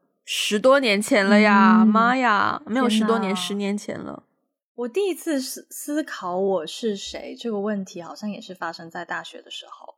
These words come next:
Speaker 1: 嗯。
Speaker 2: 其实，其实可能，嗯，十几岁的时候，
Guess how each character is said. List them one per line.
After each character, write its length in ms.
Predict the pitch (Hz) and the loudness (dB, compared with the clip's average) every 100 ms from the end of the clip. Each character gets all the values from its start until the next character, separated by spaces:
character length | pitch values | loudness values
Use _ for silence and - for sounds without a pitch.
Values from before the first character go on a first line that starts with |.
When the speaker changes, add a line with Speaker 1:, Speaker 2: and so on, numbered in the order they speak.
| 208 | -8
Speaker 1:
嗯。 500 | 208 208 202 202 233 _ _ | -6 -4 -6 -10 -16 _ _
Speaker 2:
其 160 | - 262 | -4 -2
实， 180 | 330 269 | -2 -4
其 200 | 294 311 | -4 -2
实 120 | 349 | -2
可 200 | - 226 | 0 0
能， 520 | 175 170 185 220 220 _ _ _ _ - | 0 -4 -2 -2 -2 _ _ _ _ -2
嗯， 640 | 214 202 190 185 175 - | 0 2 0 -4 -6 -8
十 320 | - - 254 | -8 -2 -2
几 160 | 285 247 | 0 0
岁 220 | - 254 | 2 2
的 100 | 202 | 2
时 140 | - | -4
候， 260 | 185 208 | -6 -4